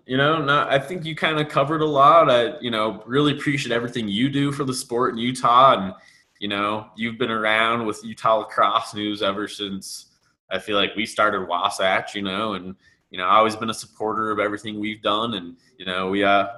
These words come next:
love supporting what you do. And it's just awesome to see you helping grow the game in Utah and just letting people know that this is what's going on in Utah. And,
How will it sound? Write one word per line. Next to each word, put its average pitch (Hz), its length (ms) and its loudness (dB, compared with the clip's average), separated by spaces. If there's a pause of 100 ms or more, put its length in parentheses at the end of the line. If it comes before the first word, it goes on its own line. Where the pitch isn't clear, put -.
(160)
love 120 240 4
supporting 120 480 -2
what 117 220 0
you 123 180 0
do. 127 320 4
And 110 80 -2
it's 101 160 -6
just 104 160 -6
awesome 107 520 0
to 104 140 -10
see - 200 -10
you 113 320 -2
helping 110 380 -2
grow 107 220 -4
the 101 120 -6
game 101 280 -2
in 98 80 -6
Utah 101 460 0
and 95 80 -8
just 98 180 -12
letting 107 320 -4
people 98 280 -14
know 104 420 -2
that 95 400 -2 (500)
this 98 140 -10
is 110 80 -8
what's 113 200 -2
going 120 300 4
on 120 160 6
in 120 120 -2
Utah. 120 760 2
And, 92 140 -10